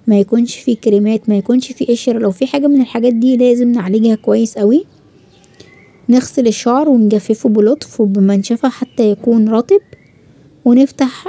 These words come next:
الغطا ونضخ كمية مناسبة على ايديكي، وبعدها توزعيه بالتساوي على طول الشعر. نستخدم مشط عشان نوزع المصل بشكل متساوي على كامل الشعر، وان هو يوصل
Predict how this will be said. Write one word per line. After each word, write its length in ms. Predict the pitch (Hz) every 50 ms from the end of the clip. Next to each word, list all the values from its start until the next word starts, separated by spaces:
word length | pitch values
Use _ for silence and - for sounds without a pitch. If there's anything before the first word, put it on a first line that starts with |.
| - 311
الغطا 760 | 254 220 214 208 208 208 214 208 190 220 233 - - 330 392 523 659 659
ونضخ 840 | 254 233 254 262 262 262 269 269 269 254 233 226 277 294 294 - -
كمية 440 | 262 - 240 220 220 233 247 254 254
مناسبة 520 | 226 214 214 214 226 262 254 - 226 240
على 220 | 220 208 202 190 -
ايديكي، 480 | 208 202 220 247 254 - - 339 392 - _ _ _ _ _ _ _ _ _ _ _ _ _ _ _ _ _ _ -
وبعدها 760 | 226 240 262 285 294 247 220 220 214 214 208 247 247 254 254
توزعيه 560 | - - 220 208 196 196 214 208 214 240 233
بالتساوي 680 | 220 233 - - 202 185 - 233 240 247 262 262 240 214
على 440 | 185 190 214 220 220 226 233 - - _ _ _ _ _ _ - _ -
طول 380 | 247 247 247 240 233 233 233 -
الشعر. 440 | 269 220 196 - - 202 180 190 - - - _ _ _ - - - _ _ _ _ _ - 240
نستخدم 540 | 220 208 - - 233 233 233 240 226 220 214
مشط 260 | 247 277 - - 247
عشان 460 | 202 196 - 226 220 233 233 226 - - -
نوزع 480 | 208 208 220 233 240 226 220 220 202 196
المصل 400 | 202 202 226 233 - - 220 202
بشكل 400 | 185 185 - 247 233 - 247 214
متساوي 540 | 202 214 - 202 - - 233 233 254 269 233
على 240 | 190 196 196 196
كامل 300 | 185 - 226 233 240 247
الشعر، 380 | 226 214 - - 269 294 349 339
وان 160 | 294 285 269
هو 180 | 269 277 285 277
يوصل 480 | 277 277 285 254 - - 269 269 247